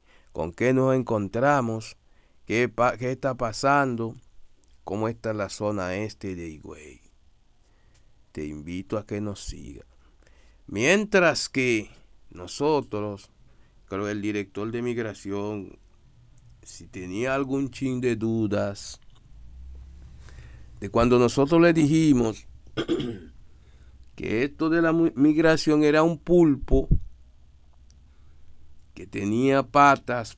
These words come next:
paticas, patotas y patolotas.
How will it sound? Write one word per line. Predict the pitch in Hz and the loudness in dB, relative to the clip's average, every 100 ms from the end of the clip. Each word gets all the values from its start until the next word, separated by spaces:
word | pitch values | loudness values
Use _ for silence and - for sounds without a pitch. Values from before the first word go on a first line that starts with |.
| - | -6
paticas, | 113 101 98 131 143 143 - 113 110 | 2 2 2 -2 -2 -2 -4 -6 -6
patotas | - 117 107 - 131 135 - - 110 - - - - - - - - - - - _ - | -6 -2 -2 0 0 0 0 -10 -8 -10 -12 -14 -16 -20 -20 -20 -20 -20 -20 -20 _ -8
y | 98 | -6
patolotas. | - 107 101 110 90 98 123 135 - 101 98 - - - | 2 2 2 0 0 4 4 2 0 -4 -4 -8 -12 -14